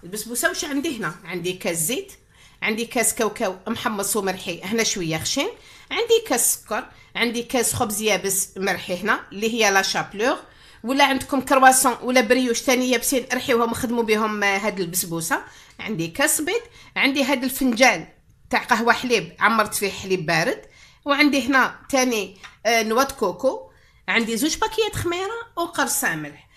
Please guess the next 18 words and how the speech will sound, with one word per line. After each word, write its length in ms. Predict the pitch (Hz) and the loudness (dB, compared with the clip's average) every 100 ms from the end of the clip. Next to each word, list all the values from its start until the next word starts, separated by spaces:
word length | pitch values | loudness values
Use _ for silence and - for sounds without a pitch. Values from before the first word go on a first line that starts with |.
| - - | -20 -12
دوك 160 | 208 - | -10 -6
حنا 200 | 233 233 | -4 -2
نجوزو 260 | 240 262 | -2 -2
مباشره 420 | 254 233 254 254 | -2 0 0 0
على 280 | 220 202 247 | 0 2 2
بركه 460 | 254 269 269 277 320 | 2 0 0 -6 -6
الله 220 | 403 415 | -4 -6
لطريقه 460 | 415 349 381 466 - | -2 -2 -2 -6 -8
التحضير. 380 | - - 175 - | -10 -8 -8 -10
اول 120 | 240 | -10
حاجه 340 | - 226 220 196 | -8 -4 -4 -4
نبدا 200 | 175 180 | -4 -4
بها 320 | 175 214 330 | -2 -2 0
هي 200 | 453 403 | 2 2
نجيبو 240 | 254 226 | 2 2
غيسيبيون 640 | 214 214 233 - 196 196 | 0 -2 -4 -4 -6 -6
تاعنا 260 | - 165 170 | -6 -6 -6
هنايا، 420 | 165 160 160 320 | -8 -8 -8 -10